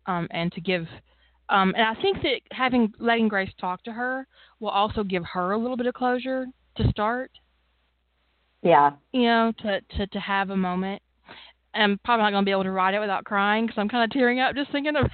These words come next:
Speaker 1: <laughs> it.
Speaker 2: I feel like I need to send you some cheesecake just to <laughs> make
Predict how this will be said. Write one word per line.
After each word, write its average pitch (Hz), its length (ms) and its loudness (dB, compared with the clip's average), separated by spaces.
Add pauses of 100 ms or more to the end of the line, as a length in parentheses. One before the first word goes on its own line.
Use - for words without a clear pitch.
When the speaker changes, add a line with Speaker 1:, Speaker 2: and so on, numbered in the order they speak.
(140)
Speaker 1:
<laughs> - 180 -2
it. 427 100 0 (1200)
Speaker 2:
I 294 160 2
feel 440 200 4
like 427 160 2
I 302 120 4
need 302 180 -4
to 254 160 -6
send 262 220 -4
you 254 180 -6
some 220 140 -4 (160)
cheesecake 277 680 0
just 285 200 2 (100)
to 285 60 -12
<laughs> - 0 -
make 403 1000 -2